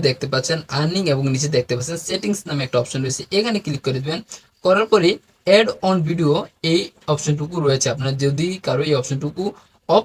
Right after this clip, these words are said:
থাকে তাহলে অবশ্যই আপনারা on করে দিবেন। এই অপশনটুকুকে on করার পরেই কিন্তু এখানে অ্যাড শো করবে, তবে সঙ্গে সঙ্গে অ্যাড শো করবে না। এই ভিডিও,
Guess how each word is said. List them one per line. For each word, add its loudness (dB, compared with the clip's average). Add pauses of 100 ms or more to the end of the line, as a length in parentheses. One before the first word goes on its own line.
থাকে 2
তাহলে 4
অবশ্যই -2
আপনারা -6 (240)
on 2 (100)
করে 4
দিবেন। -6 (460)
এই 8 (120)
অপশনটুকুকে -4 (260)
on 2 (100)
করার 2
পরেই 2
কিন্তু -2 (180)
এখানে -2 (140)
অ্যাড 2 (100)
শো -4 (100)
করবে, 0 (340)
তবে 0 (120)
সঙ্গে -2
সঙ্গে 0
অ্যাড -2
শো -2 (100)
করবে 2
না। 0
এই -2
ভিডিও, -2